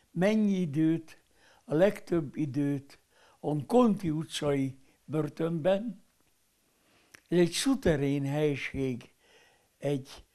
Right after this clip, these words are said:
föld színe alatti helység volt, nagyon magasan egy a-, ablak, amin nem lehetett kilátni,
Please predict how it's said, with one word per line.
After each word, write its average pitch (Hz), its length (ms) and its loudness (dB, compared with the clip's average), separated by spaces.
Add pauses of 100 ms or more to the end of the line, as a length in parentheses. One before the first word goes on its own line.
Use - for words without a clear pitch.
(260)
föld 214 360 2
színe 185 400 0
alatti 131 500 -2
helység 156 640 -4
volt, 131 480 -4 (560)
nagyon 147 420 2
magasan 131 880 -2 (440)
egy 123 460 -4 (320)
a-, 180 420 2
ablak, 175 600 -2 (640)
amin 143 260 -2
nem 147 260 -2
lehetett 123 540 -6
kilátni, 175 760 0